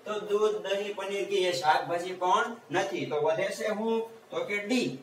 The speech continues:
એટલે કે બધી જ પ્રાણી જ પેદાશો છે. તો દૂધ આપણે ક્યાંમાંથી મળે છે?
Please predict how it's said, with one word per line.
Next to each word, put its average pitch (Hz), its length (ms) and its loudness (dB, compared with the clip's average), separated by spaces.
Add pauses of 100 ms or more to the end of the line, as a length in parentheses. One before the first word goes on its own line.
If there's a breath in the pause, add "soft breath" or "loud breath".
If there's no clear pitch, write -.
(120)
એટલે 190 260 0
કે 220 80 0
બધી 185 360 4
જ 180 160 -6
પ્રાણી 208 340 2
જ - 40 -4 (100)
પેદાશો 151 560 0
છે. 135 100 0 (260)
તો - 60 -6 (100)
દૂધ 185 260 -6
આપણે 185 260 0
ક્યાંમાંથી 208 380 -2
મળે 185 240 0
છે? 185 100 2